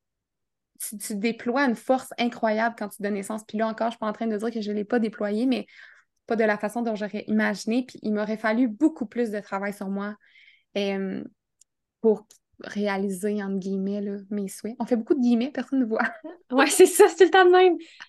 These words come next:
Speaker 2: Ouais. Ouais, puis
Speaker 1: Euh,
Speaker 2: peut-être reconnaître
Speaker 1: ouais.
Speaker 2: aussi, parce que, tu sais, si, comme tu dis, t'avais initialement pas beaucoup confiance en toi, tu sais, on parle de confiance, ça peut être en notre corps pour la naissance, mais ça peut être la confiance tout court, là,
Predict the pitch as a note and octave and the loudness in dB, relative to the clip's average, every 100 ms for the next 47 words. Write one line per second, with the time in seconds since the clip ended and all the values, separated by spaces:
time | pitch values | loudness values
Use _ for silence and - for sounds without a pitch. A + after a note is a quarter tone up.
0 | _ - B3 B3 B3 - _ - C4+ A#3+ | _ 0 4 4 2 -4 _ 4 6 6
1 | - C4 D#4+ D4+ - C#4 C#4 B3+ C4 D#4 | 4 4 4 2 2 0 2 2 2 -2
2 | D4 - C#4+ D#4+ E4+ E4+ B3 D4 C#4+ - | -4 -4 0 2 0 0 -2 -2 -6 -4
3 | C4+ C4 B3+ G#3+ A3 B3+ A3 G#3 A3 G#3+ | -2 0 -2 -2 -6 0 2 2 0 -2
4 | G#3+ G#3+ A3 A#3 G#3 G#3+ - B3+ A3 A#3 | 0 -2 -2 -6 -6 -8 -6 0 0 0
5 | B3 A#3+ G#3+ - A3+ A#3+ D4 - - - | -2 -2 -4 -2 2 2 0 -16 -20 -20
6 | - _ - C4 B3 B3 B3 A3+ D#4+ E4 | -20 _ 4 6 8 6 6 4 4 0
7 | B3 B3+ C4+ A#3+ G#3 B3+ C4+ A#3+ A3 G#3+ | 0 0 -2 -2 -2 0 0 0 0 -2
8 | G#3 B3 C#4+ G#3+ G#3 G#3 A3+ A3 G3+ G#3+ | -2 -4 -4 -4 -4 -4 -4 -4 -4 -4
9 | G3+ B3 - - B3 B3+ A#3+ A3+ | -2 -6 -8 -2 0 0 -2 -6